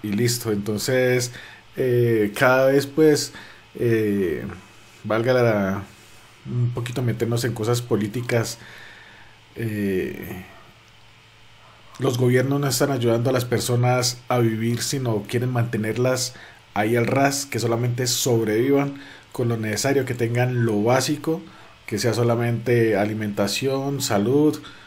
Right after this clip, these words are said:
ropa y ya, pare de contar. ¿Para qué? Para así los gobiernos ejercer su poder,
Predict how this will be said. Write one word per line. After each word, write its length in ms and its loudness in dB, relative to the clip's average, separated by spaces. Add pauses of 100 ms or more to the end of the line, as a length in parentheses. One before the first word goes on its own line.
(180)
ropa 560 4 (420)
y 160 -4
ya, 320 2 (320)
pare 220 2
de 100 6
contar. 380 -4 (400)
¿Para 220 4
qué? 180 4
Para 560 2 (320)
así 500 0
los 160 2
gobiernos 400 2
ejercer 380 0
su 180 -6
poder, 440 2